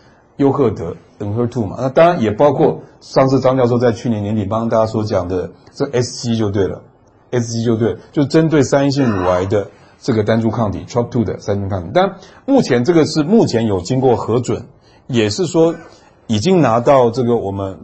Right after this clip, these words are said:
这个卫生署的许可，可以在适当的病人使用的。但未来当然我想这个所谓的，因为它副作用很低，而且只要把你的这个药物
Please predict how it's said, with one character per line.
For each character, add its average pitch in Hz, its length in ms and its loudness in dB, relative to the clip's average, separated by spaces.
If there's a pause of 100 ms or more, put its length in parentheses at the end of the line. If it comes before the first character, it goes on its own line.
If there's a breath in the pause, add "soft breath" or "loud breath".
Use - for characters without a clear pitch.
这 131 120 -4
个 123 60 0
卫 147 120 4
生 135 200 0
署 110 140 -6
的 92 120 -4
许 110 240 -4
可， 104 300 -4 (220 loud breath)
可 - 140 2
以 160 100 4
在 143 180 4
适 - 180 -2
当 131 180 2
的 123 60 -2
病 120 140 0
人 107 140 0
使 98 200 -8
用 98 180 -4
的。 90 100 -10
但 196 280 0 (300 loud breath)
未 226 160 6
来 139 160 6
当 156 140 4
然 156 100 4
我 160 80 6
想 117 240 2
这 147 80 0
个 143 80 4
所 107 180 -2
谓 113 140 0
的， 110 180 -4
因 151 100 -2
为 151 60 -2
它 147 140 0
副 143 140 -4
作 135 120 2
用 127 120 2
很 95 240 -4
低， 113 160 0
而 123 60 2
且 127 120 0
只 120 140 -4
要 156 120 4
把 123 220 0
你 107 140 -2
的 98 260 -2 (380 loud breath)
这 147 100 -2
个 131 100 0
药 151 240 6
物 147 300 2